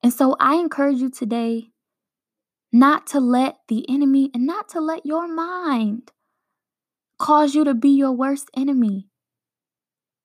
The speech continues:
I encourage you to trust God and to give him all of your excuses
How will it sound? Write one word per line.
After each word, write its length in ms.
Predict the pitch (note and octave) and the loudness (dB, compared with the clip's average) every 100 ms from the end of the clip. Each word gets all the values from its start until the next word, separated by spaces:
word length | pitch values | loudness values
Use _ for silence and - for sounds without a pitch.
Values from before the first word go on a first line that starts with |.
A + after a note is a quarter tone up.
| _ | _
I 140 | A#3+ C4 | -2 0
encourage 480 | A#3 - C#4+ D4 | 0 0 0 2
you 120 | C4+ C4 | 0 -2
to 140 | - | -6
trust 520 | G3 - C#4+ D4 - _ | -12 -10 -6 -6 -6 _
God 440 | A3+ A3 G3+ G3+ - _ _ _ _ _ _ _ _ _ _ _ _ _ _ _ - | -2 0 -2 -4 -8 _ _ _ _ _ _ _ _ _ _ _ _ _ _ _ 2
and 140 | C#4 | 2
to 120 | C#4 | 2
give 300 | G#3+ B3+ F4 | 0 0 0
him 180 | E4+ F4+ | -2 -2
all 220 | D4 D#4+ | 0 0
of 80 | D#4 | 2
your 180 | C4+ C#4+ | 0 0
excuses 1040 | C4+ - - D4+ D4+ - A#3 G#3 - - | -4 -8 -4 -4 -4 -6 -4 -4 -6 -20